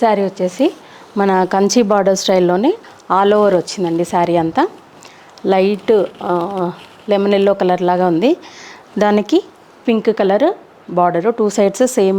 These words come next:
బార్డర్ ఉంది. డిజైన్ కూడా శారీలో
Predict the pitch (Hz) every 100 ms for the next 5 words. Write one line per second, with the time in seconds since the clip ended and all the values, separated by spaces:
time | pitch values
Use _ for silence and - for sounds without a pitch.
0 | 180 175 175 170 170 277 466 - - -
1 | - - - - - - - - - -
2 | - - - - - 214 220 247 226 214
3 | 262 240 202 196 226